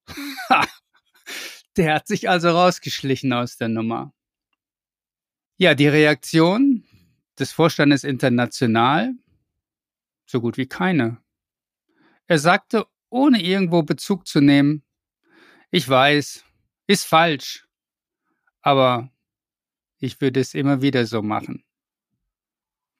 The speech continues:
Tja, da stand ich, bisschen emotional innen drin und ratlos. Ohne viel Worte kamen wir spät abends dann in Mailand an.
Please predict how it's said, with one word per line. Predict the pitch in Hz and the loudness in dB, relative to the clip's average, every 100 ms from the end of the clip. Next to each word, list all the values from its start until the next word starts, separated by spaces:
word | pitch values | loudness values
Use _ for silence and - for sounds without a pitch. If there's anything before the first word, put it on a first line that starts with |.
| 151 | -16
Tja, | - - 123 110 - _ _ _ _ _ _ _ _ _ _ _ - _ _ _ _ _ _ _ _ _ | -12 -6 -4 -6 -10 _ _ _ _ _ _ _ _ _ _ _ -20 _ _ _ _ _ _ _ _ _
da | 160 | -4
stand | 147 - 165 123 | -2 2 2 2
ich, | 117 - - - _ _ _ _ _ _ _ - | -4 -6 -14 -20 _ _ _ _ _ _ _ -10
bisschen | 147 - 143 | -8 -6 -4
emotional | 139 135 127 127 120 127 151 156 | -4 -4 -4 -2 2 2 2 0
innen | 131 127 123 | -2 -2 0
drin | 127 139 170 190 _ _ _ _ _ _ - | 0 0 -2 -6 _ _ _ _ _ _ -2
und | 160 156 | 0 2
ratlos. | 123 113 57 - - - _ _ _ _ _ _ _ _ _ _ _ | 0 0 -4 -12 -14 -20 _ _ _ _ _ _ _ _ _ _ _
Ohne | 196 247 214 | 4 4 4
viel | 185 156 | 2 2
Worte | 151 190 208 | 2 2 -2
kamen | 165 170 160 | 0 0 2
wir | 156 | 0
spät | 165 151 | -2 -2
abends | 131 165 190 | 0 -2 -2
dann | - 170 | -2 -2
in | 180 | 0
Mailand | 139 123 120 117 | 2 2 0 -2
an. | - 110 107 | -4 -6 -8